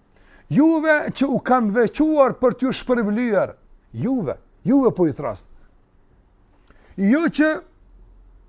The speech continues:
keni thënë se Allahu është një, ju që keni thënë se Allahu nuk ka shok, ju,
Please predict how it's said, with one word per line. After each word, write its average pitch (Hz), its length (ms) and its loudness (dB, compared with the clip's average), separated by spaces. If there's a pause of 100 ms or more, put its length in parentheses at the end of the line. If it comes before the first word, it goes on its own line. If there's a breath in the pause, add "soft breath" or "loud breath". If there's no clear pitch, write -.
(260)
keni 247 240 2
thënë 285 260 -2
se 269 180 0 (220)
Allahu 240 640 0
është 190 260 -6
një, 196 160 -2 (920 soft breath)
ju 294 180 2
që 262 100 -2
keni 269 280 -2
thënë 269 240 -4
se 247 80 0
Allahu 233 360 -2
nuk 220 200 -6
ka 214 160 0
shok, 196 360 -2
ju, 247 240 2